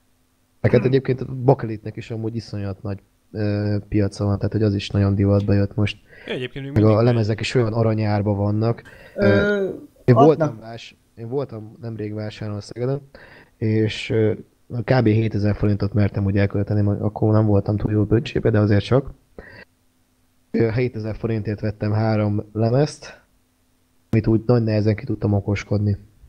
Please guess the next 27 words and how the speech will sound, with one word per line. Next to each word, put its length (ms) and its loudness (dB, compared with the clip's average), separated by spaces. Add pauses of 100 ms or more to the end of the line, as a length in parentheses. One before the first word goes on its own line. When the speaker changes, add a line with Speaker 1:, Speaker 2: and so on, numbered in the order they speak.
(540)
Speaker 3:
Egyébként 380 -16
tényleg, 360 -14
Speaker 1:
De 60 2
úgyis 280 2
Speaker 3:
ö, 20 -4
Speaker 1:
úgy 60 -2
mázlim 480 -2
volt. 280 -6
Speaker 3:
n-, 200 -14
nagyon 280 -12
föl 240 -14
vannak 340 -18
me-, 220 -18 (220)
ö, 60 -20
cseszve 340 -18
az 120 -16
áraik, 320 -14
tehát 340 -18
én 180 -16
láttam 400 -16
már 160 -16
például 220 -16
a 40 -16
médiában 640 -16 (160)
tízezerért 840 -18
kereken 580 -20
bakelitot. 480 -18